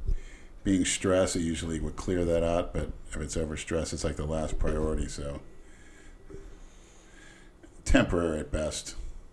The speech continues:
See, the good thing about side effects is when you're on any type of medication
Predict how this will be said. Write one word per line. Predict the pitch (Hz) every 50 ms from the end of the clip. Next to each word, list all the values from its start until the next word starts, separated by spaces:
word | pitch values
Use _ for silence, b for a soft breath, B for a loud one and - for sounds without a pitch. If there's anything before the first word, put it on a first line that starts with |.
| - - - B B B B B B B
See, | - - 185
the | 160 156
good | 151 - 202 196 196
thing | - 190
about | 180 170 165 156 147 131
side | - - 147 135 139 139
effects | 131 127 - 117 110 - -
is | 104 -
when | 110 107 101 98
you're | 98 98
on | 98 95 92 92
any | 92 95
type | - - 101 95 90 -
of | 85 76
medication | 87 95 90 85 - - - 95 90 87 - - 78 73 69